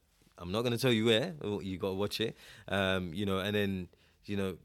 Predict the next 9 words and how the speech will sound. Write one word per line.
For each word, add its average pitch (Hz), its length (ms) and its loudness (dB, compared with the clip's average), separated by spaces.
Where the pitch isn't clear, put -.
tropical 110 500 -2
locations, 98 1000 0
you 101 80 -6
know, 92 100 -4
it 95 160 -6
was 95 160 -6
just - 240 -4
the, 101 220 -4
to 110 120 -4